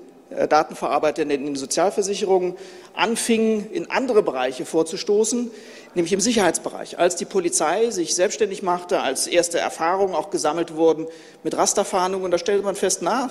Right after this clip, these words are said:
so eine Datenschutzaufsichtsbehörde kann man ja vielleicht doch ganz gut brauchen.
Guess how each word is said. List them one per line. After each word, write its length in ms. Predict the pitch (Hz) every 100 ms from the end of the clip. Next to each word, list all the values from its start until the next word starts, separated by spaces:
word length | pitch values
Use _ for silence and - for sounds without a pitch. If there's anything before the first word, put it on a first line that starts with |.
| -
so 100 | 202
eine 120 | 190
Datenschutzaufsichtsbehörde 960 | 165 165 - 185 - 160 180 - 180 165
kann 140 | 170
man 120 | 165 151
ja 40 |
vielleicht 320 | - 151 -
doch 200 | - - - - - - -
ganz 240 | 160 135 -
gut 160 | 147
brauchen. 440 | 131 135 170 294